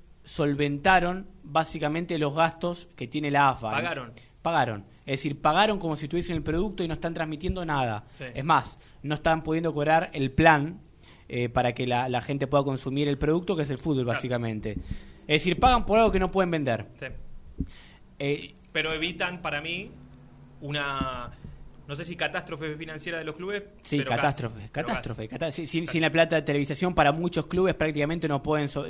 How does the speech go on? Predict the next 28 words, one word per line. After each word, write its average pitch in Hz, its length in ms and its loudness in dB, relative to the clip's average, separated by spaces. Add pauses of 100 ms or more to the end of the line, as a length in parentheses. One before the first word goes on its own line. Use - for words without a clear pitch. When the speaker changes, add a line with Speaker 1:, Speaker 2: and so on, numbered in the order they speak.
Speaker 1:
no 139 160 -2
pueden 151 200 0
sobrellevar 139 400 0
los 139 100 0
sueldos. 139 420 2
Speaker 2:
Acá 156 200 -8
el 156 100 -6
viernes 147 640 -10 (320)
hablaron 151 320 -8
un 143 160 -10
poco 151 320 -6
de, 127 280 -10
de 123 240 -14 (500)
la 135 120 -18
situación 135 400 -12
de, 113 260 -8
de 110 100 -4
Independiente, 139 800 -4 (1200)
en 135 60 -16
la 120 120 -12
cual 139 400 -4
Speaker 1:
Tengo 185 220 0
novedades 175 320 4
que 165 80 -2
después 151 140 -4
vamos 147 160 -4
a 143 40 -10
contar. 120 280 -8